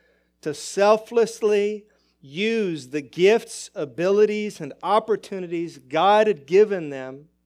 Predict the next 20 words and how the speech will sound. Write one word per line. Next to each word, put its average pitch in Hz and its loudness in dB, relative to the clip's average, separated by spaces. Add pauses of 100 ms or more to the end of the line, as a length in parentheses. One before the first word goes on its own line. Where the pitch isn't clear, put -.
(1200)
to 156 -10
do 196 -2
what 170 -4
was 139 -8
best 147 -6 (500)
for 139 -10
one 131 -8
another. 107 -14 (2750)
Now, 156 -2
in 190 -2
conclusion, 156 -6 (1300)
I'd 123 -10
like 170 0
us 156 -6
to 147 -14
consider 170 -4 (220)
how 170 0
these 165 -4
verses 143 -6
apply 131 -8